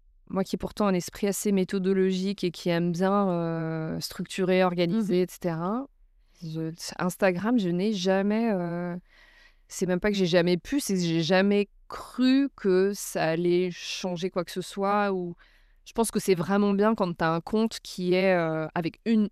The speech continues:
Speaker 1: monothématique.
Speaker 2: Oui, oui.
Speaker 1: Et que là, t'as un principe de rendez-vous avec
Speaker 2: Mm.
Speaker 1: ton audience. Euh, moi, ça a toujours été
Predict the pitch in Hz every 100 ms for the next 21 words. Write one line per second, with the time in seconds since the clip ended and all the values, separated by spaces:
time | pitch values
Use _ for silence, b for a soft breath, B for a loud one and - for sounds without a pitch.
0 | - 196 220 220 220 180 160 - 262 269
1 | 247 - 240 233 - B B B B B
2 | B B 185 180 190 180 214 233 202 180
3 | - 196 - 190 185 180 180 175 165 185
4 | 226 214 165 165 233 160 156 170 202 240
5 | 254 - - - _ - 175 165 156 160
6 | 151 151 156 160 175 208 170 156 185 180
7 | 190